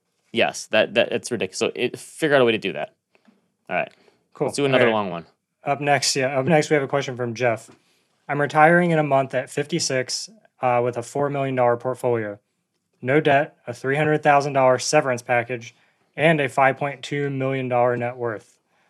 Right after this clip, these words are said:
Speaker 2: Jeff's pretty set, in my opinion, but a non-professional opinion. Uh, "I'm married with two daughters, college paid for. I know it seems dumb, but I'm trying to decide on a fifty fifty simple four fund E T F portfolio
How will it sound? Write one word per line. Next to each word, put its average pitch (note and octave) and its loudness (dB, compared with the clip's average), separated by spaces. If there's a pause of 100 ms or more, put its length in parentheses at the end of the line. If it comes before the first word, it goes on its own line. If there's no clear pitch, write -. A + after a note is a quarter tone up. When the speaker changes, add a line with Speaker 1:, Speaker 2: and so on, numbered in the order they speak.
(200)
Speaker 2:
Jeff's E3 2
pretty D#3 0
set, B2+ 2 (220)
in B2+ -10
my B2+ 2
opinion, A2 -6 (240)
but A#2+ -10
a A#2+ -10
non-professional B2 0
opinion. A2 -12 (400)
Uh, C3+ 4 (140)
"I'm D3 2
married F3 6
with D3 0
two E3+ 2
daughters, C3+ 2
college D#3+ 4
paid C3+ -6
for. B2+ -2 (540)
I C#3 0
know D3+ 6
it E3 6
seems D#3+ 0
dumb, C3+ 2
but C#3 2
I'm B2+ 2
trying D3+ 2
to D3 -2
decide C3 4
on A#2+ 2
a A2+ -4
fifty D#3 0
fifty C3 -6
simple C#3+ -2
four C#3 -4
fund C3 -2
E C#3 -6
T C#3 -6
F C3 -2
portfolio A#2+ -2